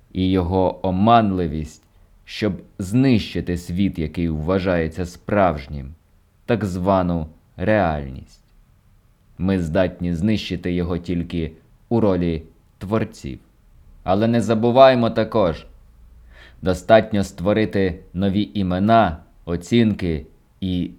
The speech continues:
імовірності, щоб в перспективі створити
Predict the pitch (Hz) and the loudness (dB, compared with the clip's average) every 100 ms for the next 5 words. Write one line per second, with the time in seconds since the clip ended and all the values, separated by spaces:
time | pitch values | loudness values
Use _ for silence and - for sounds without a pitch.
0 | - 107 98 85 101 120 107 92 85 - | -4 -2 0 0 2 2 2 -2 -6 -6
1 | 85 69 - _ - - - - 85 - | -6 -6 -12 _ -20 -20 -12 -6 -6 -8
2 | - - - 95 - - 92 - 123 110 | -20 -8 -4 -4 -6 -8 -8 -2 2 2
3 | 87 69 - _ _ _ - - - 131 | 0 -4 -12 _ _ _ -20 -20 -8 -2
4 | 123 101 - 95 90 | 0 0 -2 -4 -6